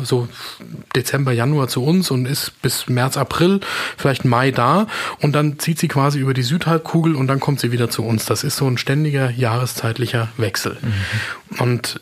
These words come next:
wir wissen auch, die geht auch wieder von selbst. Das wissen wir zum Beispiel bei Corona noch gar nicht, ob das von selber wieder geht.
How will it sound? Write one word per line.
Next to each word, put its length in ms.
wir 160
wissen 180
auch, 220
die 80
geht 220
auch 160
wieder 160
von 180
selbst. 480
Das 140
wissen 160
wir 80
zum 120
Beispiel 280
bei 140
Corona 360
noch 160
gar 160
nicht, 140
ob 80
das 120
von 120
selber 320
wieder 180
geht. 300